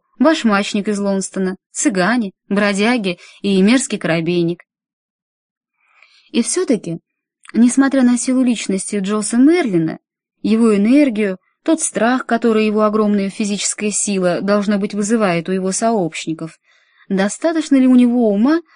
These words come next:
чтобы руководить подобным предприятием? Неужели он способен продумать до тонкости каждый приезд и отъезд рисковой команды?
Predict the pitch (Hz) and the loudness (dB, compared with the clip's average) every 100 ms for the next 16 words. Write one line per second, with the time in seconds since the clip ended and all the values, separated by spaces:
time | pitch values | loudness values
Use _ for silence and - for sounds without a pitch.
0 | _ - 240 226 277 277 285 311 269 - | _ -6 -2 0 0 0 2 4 2 0
1 | 220 214 202 202 190 226 - 285 285 180 | -4 -2 0 -2 -2 -6 0 2 2 0
2 | 160 - - _ _ _ _ _ _ - | -4 -14 -16 _ _ _ _ _ _ -2
3 | 202 202 208 311 311 247 - 214 - 247 | 2 2 4 4 4 2 0 -4 -2 -2
4 | 214 208 202 208 269 233 196 202 - 311 | -2 0 -2 2 4 4 2 -2 0 2
5 | 320 202 - - 160 - - _ - 294 | 2 -2 -8 -8 -10 -12 -20 _ 0 0
6 | 240 214 220 220 254 311 - 208 208 214 | 0 -2 -2 0 0 0 0 -2 -2 -2
7 | 294 - 220 214 - 269 262 254 269 269 | -2 -2 -6 -6 -4 -2 -2 0 2 2
8 | 190 165 156 | 2 -2 -8